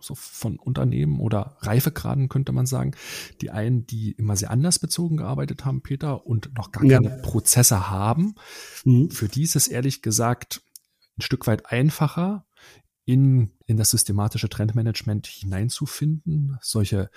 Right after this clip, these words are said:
Speaker 1: einfachen Prozessschritte, Werkzeuge aufzubauen. Das ist tendenziell auch sehr, sehr wirksam. Das lindert eigentlich sofort den Schmerz,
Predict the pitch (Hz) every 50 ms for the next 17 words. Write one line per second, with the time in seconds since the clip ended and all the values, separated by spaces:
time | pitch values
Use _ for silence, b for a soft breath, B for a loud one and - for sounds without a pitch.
0 | B B B B B 110 101 - 113 104 113 104 - - 107 - - - 110 -
1 | - - - 101 - 110 101 98 98 113 - _ - 98 98 107 - - - -
2 | 107 101 98 95 98 92 92 - _ _ - - 131 135 131 - - - 139 -
3 | 123 131 147 160 165 165 180 165 B B B B B B B - 110 104 - -
4 | - 131 131 - - - - - - _ - - 110 110 117 107 - - 107 104
5 | - - 117 107 92 - - _ - - - 98 95 - 104 95 - - _ _
6 | _ _ _ _ _ - - 110 131 160 - - - 180 185 196 185 139 - -
7 | 113 117 139 151 135 - - 117 117 117 120 113 - 120 107 - 113 110 107 110
8 | 101 - - 101 104 127 196 254 - - - -